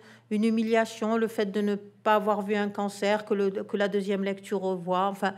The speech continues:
bref. C'est quelque chose qui existe, qui n'est, qui, au, au début du dépistage organisé, était relativement importante, mais qu'il est, je l'espère, de, de, de moins en moins.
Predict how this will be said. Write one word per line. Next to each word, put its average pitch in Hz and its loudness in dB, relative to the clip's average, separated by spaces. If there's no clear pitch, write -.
bref. 160 -6
C'est - -6
quelque 403 -6
chose 285 -8
qui 240 -6
existe, 214 -6
qui - -6
n'est, 262 -4
qui, 269 -4
au, 254 -2
au 254 2
début 294 -2
du 233 -4
dépistage 233 -6
organisé, 208 -4
était 330 -8
relativement 247 -4
importante, 208 -6
mais 226 -4
qu'il 220 -6
est, 240 -4
je 233 -4
l'espère, 226 -6
de, 165 -6
de, 175 -6
de 180 -8
moins 190 -2
en 170 -4
moins. 202 -4